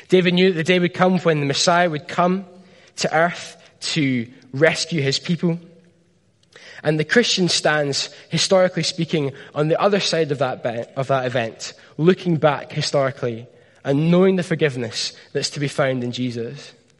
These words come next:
Jesus' death on the cross means blamelessness from presumptuous sins.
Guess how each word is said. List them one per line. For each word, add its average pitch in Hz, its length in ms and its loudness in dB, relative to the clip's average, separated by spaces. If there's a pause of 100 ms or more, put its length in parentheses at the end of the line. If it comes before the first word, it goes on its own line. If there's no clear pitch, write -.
(800)
Jesus' 170 300 0
death 180 280 2
on 170 80 0
the 165 60 2
cross 175 400 0
means 147 380 -2 (320)
blamelessness 180 720 2
from 143 180 -4
presumptuous 139 500 -2
sins. 120 580 -4